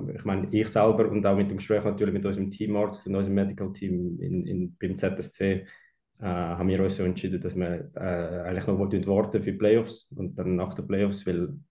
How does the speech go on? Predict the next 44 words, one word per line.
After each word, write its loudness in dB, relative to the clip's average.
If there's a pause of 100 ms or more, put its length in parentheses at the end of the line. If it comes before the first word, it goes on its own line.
(100)
ja, 0
ich -4
habe 0
wirklich 0
ein -4
sehr 6
gutes 4
Gefühl -2
gehabt, 2
dass 2
wir 2 (600)
etwas 2
können 6
reissen 4
und -2
dass -2
ich 2
noch 0
kann 0
helfen 0
der -2
Mannschaft, -2
was -4
ja 2
leider 2
nicht 4
aufgegangen 4
ist. 0
Aber, 4
ähm, 0 (140)
ja, 2
dann 0
haben 0
wir 0
halt -2
die 2
Operation 0
erst, -4
äh, 0
nach -4
den -8
Playoffs 4
dann -4
gemacht. -8